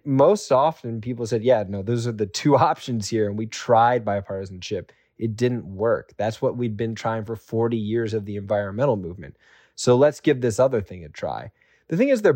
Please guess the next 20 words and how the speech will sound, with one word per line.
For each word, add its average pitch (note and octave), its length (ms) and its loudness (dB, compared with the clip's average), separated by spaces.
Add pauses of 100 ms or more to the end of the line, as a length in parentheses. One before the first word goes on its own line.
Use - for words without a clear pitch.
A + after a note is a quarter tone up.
(180)
both D#3+ 500 2
so - 340 2
difficult G2+ 640 -4
and A#2 140 -2
they A#2 80 2
seem F3 280 -2
almost C3 360 2
impossible. A2 880 -4 (400)
But C3 280 4 (280)
I F#3 120 6
really G3 300 2
don't C#3 240 0
know B2+ 160 0
what A2+ 220 0
is B2 140 0
more A2+ 220 -4
possible. - 760 -8
Is A2+ 140 -6
it A#2+ 160 -4
convincing B2+ 800 -4